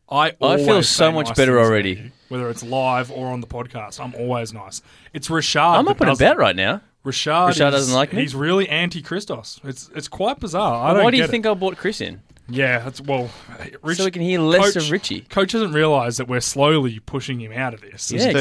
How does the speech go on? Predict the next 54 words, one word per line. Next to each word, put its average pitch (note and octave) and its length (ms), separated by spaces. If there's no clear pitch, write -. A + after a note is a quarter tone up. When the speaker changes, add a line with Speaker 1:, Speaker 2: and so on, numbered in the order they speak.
Speaker 2:
exactly. C4 200
Speaker 3:
stringer A#2+ 200
now. F#2 180
Speaker 1:
His F3+ 220
trip - 220
Speaker 2:
I - 40
paid A#3 320
for F#3+ 120
that G3+ 140
trip G#3 200
for F#3 140
him E3+ 120
to D3+ 60
go D#3+ 160
overseas D3+ 540
Speaker 1:
Yeah. D#3+ 60
Speaker 2:
because D#3 360
I D3+ 60
wanted D#3 160
to C#3 80
see D3+ 180
how C#3 140
this F3 260
duo B2+ 260
worked. G#2 440
Speaker 1:
And C3 140
it's A#2+ 100
Speaker 2:
It's - 40
Speaker 1:
been D3 140
Speaker 2:
gone E3 160
pretty D3 140
well. C3 260
Speaker 1:
I E3 140
would F3+ 180
say D#3 240
it's D3 100
about D3 240
as C3+ 100
dynamic C#3 600
as C3 460
Dak C#3 260
and C3 80
Zeke. F3 320
Maybe A#3 300
more F#3+ 200
dynamic. C#3+ 460
Speaker 3:
Really? A#2 440
Speaker 1:
Mm. C#3+ 120
Speaker 2:
Upstairs E3+ 380
has E3+ 80
been D#3 160
listening D3+ 300
as B2+ 100
well. C#3+ 400